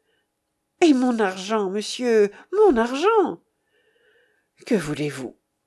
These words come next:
Il faudrait appréhender ce diable de Bill Howell, et ce n'est pas chose aisée. Tout ce que je puis vous promettre, monsieur Tilbury, c'est de vous envoyer un bout de sa corde, si on le pend. Et,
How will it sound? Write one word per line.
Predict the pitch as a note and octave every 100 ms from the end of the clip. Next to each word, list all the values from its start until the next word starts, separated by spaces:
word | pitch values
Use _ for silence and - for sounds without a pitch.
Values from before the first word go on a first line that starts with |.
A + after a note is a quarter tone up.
| _ _
Il | C4 C4+
faudrait | - C#4+ C#4 E4 C4+
appréhender | B3 - B3 G3+ G#3+ A#3
ce | - F#3
diable | D#3+ A3 A3+ D#3+
de | D3+ D#3+
Bill | C#3+ G3 D3+ -
Howell, | D#3+ D3+ A3+ A#3 C#3+ C3+ _ _ -
et | F3+ E3+
ce | F3+
n'est | E3 D#3+
pas | C3+
chose | C#3+ - G#2 D#3+
aisée. | F#3+ G3 A3 D#3 - _ _ _ _ _ _
Tout | F4 D#4+
ce | -
que | D#4
je | -
puis | D4+ C#4+
vous | C4 A#3+
promettre, | - C#4 E4+ G4+ - - D#3+
monsieur | E3 - D3
Tilbury, | - C3 G#2+ C#3+ C3 B2 A#2+ _ _ _ _ _
c'est | - D4+
de | D4
vous | C#4 D4 D#4
envoyer | D4 D#4+ E4+
un | F4
bout | D4+ D#4+
de | D#4
sa | C#4+ D4
corde, | D4 D3+ C3 D#3+ D#3+ -
si | - A3
on | F#3
le | F3+ F3+
pend. | - C3 - _ _ _ _ _ _ F3
Et, | E3+ D3 B2+